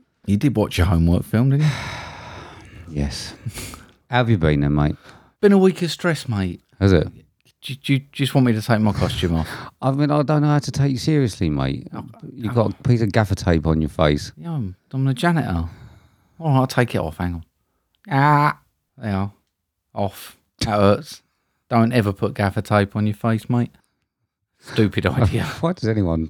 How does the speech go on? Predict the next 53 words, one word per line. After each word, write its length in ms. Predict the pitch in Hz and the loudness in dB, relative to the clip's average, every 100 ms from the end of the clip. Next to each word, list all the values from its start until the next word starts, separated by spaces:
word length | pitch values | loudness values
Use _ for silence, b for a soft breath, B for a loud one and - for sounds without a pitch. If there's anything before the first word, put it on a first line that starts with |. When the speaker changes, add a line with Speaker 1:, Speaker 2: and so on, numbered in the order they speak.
| 117 | -2
Speaker 2:
Anyway, 380 | 131 113 80 85 | 0 2 0 0
carry 300 | 131 127 92 | 2 4 4
on. 220 | 85 90 - | 2 0 -4
Speaker 1:
I've, 220 | 160 156 | -4 0
I 140 | 160 | 0
have 80 | 175 | 2
had 160 | 160 147 | 0 -2
some 140 | 147 | -2
highs, 300 | 131 123 98 | 0 0 0
though, 140 | 101 95 | -2 0
mate. 320 | 101 101 - _ - | 0 -2 -4 _ -2
I 320 | 139 143 131 | 2 2 2
got, 360 | - 98 92 98 | 0 0 0 0
right, 200 | 92 101 | -2 0
Mum 560 | 101 104 90 90 101 b b _ | 0 2 0 -2 -4 b b _
bought 160 | 110 110 | -2 0
me 100 | 104 | 0
some 160 | - 98 | 0 -4
sweets, 720 | - 110 90 73 _ - _ _ _ | 0 2 2 0 _ -20 _ _ _
but 140 | 95 | -4
she's 180 | - 98 | -2 -2
not 120 | 92 | -2
a 20 | - | 0
cheapskate 580 | - 87 - - 78 | -2 -2 -2 -2 -2
like 200 | 80 78 82 | -2 -4 -2
me, 140 | 85 | -4
so 100 | 90 | -4
she 180 | 87 104 | -4 -2
bought 220 | 92 90 | -2 -2
me 120 | 90 | -4
proper 880 | - - - 110 95 - - 90 85 _ | -8 -14 -6 2 2 2 -4 -4 -4 _
sweets. 720 | - - 90 78 - _ _ _ | -16 -6 -6 -6 -10 _ _ _
Speaker 2:
Right. 300 | 90 73 95 - _ | 2 4 4 -2 _
Speaker 1:
So 180 | - 101 | -2 0
I 40 | 98 | 2
got 220 | 101 - | 0 -2
real 600 | 113 120 117 95 101 104 - | -4 2 4 4 2 -4 -10
licorice 380 | 104 - 95 104 | -10 -8 -2 0
all 160 | 95 | 0
sorts. 460 | 90 87 78 - _ _ - | -2 -4 -4 -8 _ _ -6
Speaker 2:
Real 380 | 92 98 92 95 | 2 6 6 4
licorice 540 | 82 87 - 85 80 - | 2 0 2 0 0 0
all 200 | 87 85 | 0 0
sorts. 320 | - 73 90 | -2 -2 0
Speaker 1:
Yeah, 120 | 104 | 2
I 20 | |
normally 240 | 131 170 180 | 2 2 2
Speaker 2:
Right. 60 | |
Speaker 1:
buy, 120 | 151 | 4
like, 160 | 120 107 | 2 0
the 60 | 107 | 0
Aldi 380 | 113 120 101 90 | 0 0 0 -2
ones. 340 | 85 82 | -2 -4